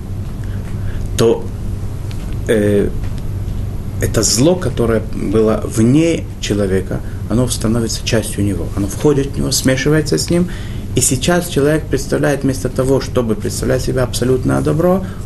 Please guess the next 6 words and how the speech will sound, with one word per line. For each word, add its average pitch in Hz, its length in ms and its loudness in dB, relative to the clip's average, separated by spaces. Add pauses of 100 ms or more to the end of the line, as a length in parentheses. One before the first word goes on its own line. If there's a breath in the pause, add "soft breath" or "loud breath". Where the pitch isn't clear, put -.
он 143 160 4
представляет 147 540 0
из 131 100 -2
себя 131 280 0 (340 loud breath)
такую 127 380 2
смесь, 180 680 2